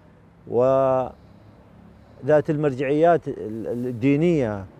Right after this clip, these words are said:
والعقائدية على المستوى السياسي وتقلباته السياسية،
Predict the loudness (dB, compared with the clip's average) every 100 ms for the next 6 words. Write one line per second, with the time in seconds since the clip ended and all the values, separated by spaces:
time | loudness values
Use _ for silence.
0 | -20 -20 -20 -20 -20 -20 -8 0 2 4
1 | 4 2 0 -2 -2 2 2 2 2 4
2 | 4 2 0 -2 0 2 0 2 6 6
3 | 4 -2 -4 -2 -4 0 2 4 4 4
4 | 2 -4 0 2 2 2 -2 0 -2 -8